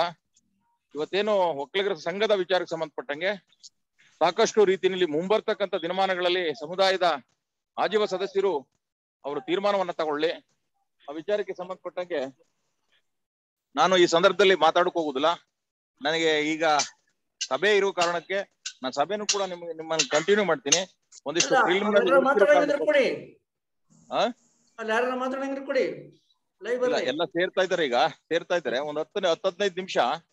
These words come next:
Speaker 2: ಸರಿ, ನಾನು ಕಾಲ್ ಮಾಡ್ತೀನಿ.
Speaker 1: ನೇಗಿಲ ಯೋಗಿ ಮಿತ್ರರೆಲ್ಲರೂ ಬಂದಿದ್ದಾರೆ.
Speaker 2: ನೋಡ್ದೆ, ನೋಡ್ದೆ, ನೋಡ್ದೆ, ಕಾಣಿಸ್ತು.
Speaker 1: ಬೇರೆ ಬೇರೆಯವರೆಲ್ಲ ಬಂದಿದ್ದಾರೆ.
Speaker 2: ಹ್ಮ್.
Speaker 1: ನಾನು ಈ ವಿಚಾರಕ್ಕೆ ಸಂಬಂಧಪಟ್ಟಂಗೆ ನೀವು ಮಾತಾಡ್ತಾ ಹೋಗಿ, ನಾನು ಇದನ್ನ ಹೀಗೆ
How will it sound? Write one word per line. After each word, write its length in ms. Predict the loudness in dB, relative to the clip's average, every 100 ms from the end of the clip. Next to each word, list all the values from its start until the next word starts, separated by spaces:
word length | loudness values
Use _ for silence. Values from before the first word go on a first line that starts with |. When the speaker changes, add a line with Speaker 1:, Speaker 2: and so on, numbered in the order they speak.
| _ _ _ -6
Speaker 2:
ಸರಿ, 100 | -4
ನಾನು 140 | -2
ಕಾಲ್ 140 | -4 -2
ಮಾಡ್ತೀನಿ. 640 | -4 -6 -10 -12 -16 _ -8
Speaker 1:
ನೇಗಿಲ 320 | -6 -2 -2
ಯೋಗಿ 340 | -2 -4 -4 -4 -6 -6 -6 -6
ಮಿತ್ರರೆಲ್ಲರೂ 560 | -6 -8 -6 -2 0 0
ಬಂದಿದ್ದಾರೆ. 480 | -4 -4 -2 0 0
Speaker 2:
ನೋಡ್ದೆ, 280 | 0 -2 -2
ನೋಡ್ದೆ, 0 |
ನೋಡ್ದೆ, 280 | -2 -2
ಕಾಣಿಸ್ತು. 440 | -2 -4 -4 -6 -6
Speaker 1:
ಬೇರೆ 120 | -2
ಬೇರೆಯವರೆಲ್ಲ 400 | 0 2 2 2
ಬಂದಿದ್ದಾರೆ. 520 | -2 -4 -6 -2 -2
Speaker 2:
ಹ್ಮ್. 720 | -2 -8 _ _ -10 -10 -8 -8
Speaker 1:
ನಾನು 140 | -6
ಈ 40 |
ವಿಚಾರಕ್ಕೆ 380 | -6 0 2 2
ಸಂಬಂಧಪಟ್ಟಂಗೆ 520 | -2 -4 -4 -6 -4
ನೀವು 180 | 0 2
ಮಾತಾಡ್ತಾ 440 | 4 4 4 4 2
ಹೋಗಿ, 240 | 2 -2
ನಾನು 180 | -4 -8
ಇದನ್ನ 220 | -12 -8 -8 -8 -12 _ _ _ -20 -14 -6
ಹೀಗೆ 560 | -2 0 0 -4 _